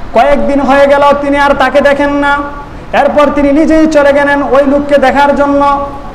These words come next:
ছোট্ট একটা বাচ্চাকে গিয়ে দেখেন, তিনি হলেন অসুস্থ, মুমূর্ষু অবস্থায়, মনে হয় কিছুক্ষণ পরেই মারা যাবে। আল্লাহর হাবিব বিশ্বনবী এবার বাচ্চার এই অবস্থা দেখে বলেন,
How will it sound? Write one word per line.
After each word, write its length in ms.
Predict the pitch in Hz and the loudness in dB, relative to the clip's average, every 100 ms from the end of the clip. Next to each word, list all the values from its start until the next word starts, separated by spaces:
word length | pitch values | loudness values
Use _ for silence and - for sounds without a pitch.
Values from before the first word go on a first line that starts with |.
| - - - | -16 -8 -4
ছোট্ট 280 | 285 285 | -4 0
একটা 360 | 285 285 277 269 | 2 2 2 0
বাচ্চাকে 460 | 262 262 247 226 220 | 2 0 -2 -2 -2
গিয়ে 200 | 233 220 | -2 0
দেখেন, 440 | 214 220 190 175 196 | -2 -2 -4 -6 -6
তিনি 140 | 185 | -4
হলেন 260 | 180 175 170 | -2 -2 -2
অসুস্থ, 420 | 170 180 170 160 | -4 -6 -6 -4
মুমূর্ষু 580 | 160 165 175 175 - 156 | -2 -2 -4 -6 -4 -4
অবস্থায়, 440 | 156 151 - 139 | -4 -4 -6 -6
মনে 200 | 143 139 | -6 -6
হয় 140 | 139 143 | -6 -8
কিছুক্ষণ 460 | 147 170 147 143 143 | -10 -12 -8 -8 -6
পরেই 200 | 143 143 | -6 -6
মারা 260 | 143 143 143 | -4 -4 -4
যাবে। 260 | 143 143 143 143 - - - - | -4 -4 -6 -8 -14 -16 -10 -4
আল্লাহর 320 | 233 285 285 | -2 0 0
হাবিব 360 | 240 285 285 247 | 2 0 0 -2
বিশ্বনবী 720 | 277 277 294 294 285 285 285 - - - - - - - - - - - | -4 -4 -2 0 0 -2 -4 -6 -12 -14 -14 -14 -12 -14 -14 -14 -14 -6
এবার 340 | 208 262 285 285 | -2 2 2 2
বাচ্চার 340 | 285 285 294 | 2 2 2
এই 120 | 285 | 4
অবস্থা 360 | 285 320 - 285 | 4 2 2 0
দেখে 200 | 277 277 | 2 2
বলেন, 240 | 277 277 | 2 2